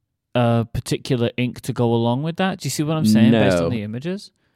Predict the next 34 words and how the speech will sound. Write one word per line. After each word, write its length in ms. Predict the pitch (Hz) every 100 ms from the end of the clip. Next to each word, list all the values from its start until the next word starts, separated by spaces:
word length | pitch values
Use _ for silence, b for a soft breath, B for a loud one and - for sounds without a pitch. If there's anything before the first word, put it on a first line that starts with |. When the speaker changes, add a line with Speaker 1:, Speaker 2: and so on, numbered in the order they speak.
| -
Speaker 2:
Not 320 | 120 120 -
this 200 | 123 -
one, 380 | 85 69 65 - -
because 1080 | 101 104 92 90 87 87 87 - - - - -
in, 500 | 113 110 104 101 -
if 180 | 104 -
you 140 | 107
look 180 | 107 107
down, 280 | 107 104 87
since 220 | - 92
this 180 | 95 92
is 80 | 90
like 160 | 82 73
a 40 |
press 240 | - 87
sheet, 320 | - - 131 -
you 120 | 95
look 160 | 95
down, 180 | 95 98
they 100 | 85
have 180 | 95 85
the 80 | 82
set 440 | - - 107 - -
ink 320 | 95 80 - B B -
for 240 | 104 87
it. 160 | 65 - - _ _ -
So 480 | - 101 85 80 - B B -
Plum 680 | - 113 127 95 90 95 - _ _ _
is 420 | 101 95 90 87 -
what 200 | 101 -
they're 100 | 90
calling 400 | - 95 90 80
the 100 | -
pen, 640 | - - 95 76 76 85